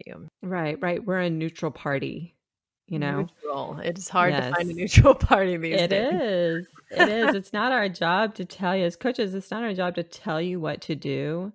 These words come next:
Speaker 2: 'cause ultimately you're the one that has to live your life. You know, we're not the ones that have to live your life, you are. S-, but we do help you to figure out what you want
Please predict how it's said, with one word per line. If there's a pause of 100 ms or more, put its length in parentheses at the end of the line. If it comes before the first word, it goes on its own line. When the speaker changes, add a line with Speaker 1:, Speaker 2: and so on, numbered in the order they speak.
(400)
Speaker 2:
'cause
ultimately
you're
the
one
that
has
to
live
your
life. (560)
You
know,
we're
not
the
ones
that
have
to
live
your
life,
you
are. (420)
S-,
but
we
do
help
you
to
figure
out
what
you
want